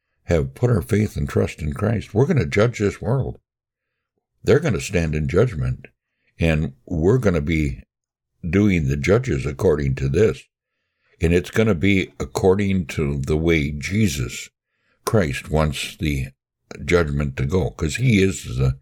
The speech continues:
he is the high supreme judge, and we are just judges under him. So it's gonna be his decision, his final decision, but we are to judge the world.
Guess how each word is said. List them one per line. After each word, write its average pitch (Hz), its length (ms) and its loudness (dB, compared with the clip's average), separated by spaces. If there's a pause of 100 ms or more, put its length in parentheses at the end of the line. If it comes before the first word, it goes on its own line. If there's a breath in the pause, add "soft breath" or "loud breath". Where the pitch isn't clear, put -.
(420)
he 107 200 4
is 80 280 -2
the 73 160 -4
high 92 380 0
supreme 73 840 -2
judge, 73 500 -2 (800)
and 71 140 2
we 98 400 2
are 73 180 2
just 71 380 -4
judges 69 460 0 (140)
under 69 320 0
him. 65 380 -4 (880)
So 90 280 4
it's 87 120 0
gonna 95 240 2
be 82 400 0
his 98 340 0
decision, 71 680 0
his 78 220 -6
final 92 380 0
decision, 71 720 -4 (720)
but 73 260 0
we 104 340 4
are 71 160 0
to 67 140 -6
judge 67 380 -2
the 67 100 -4
world. 62 360 -4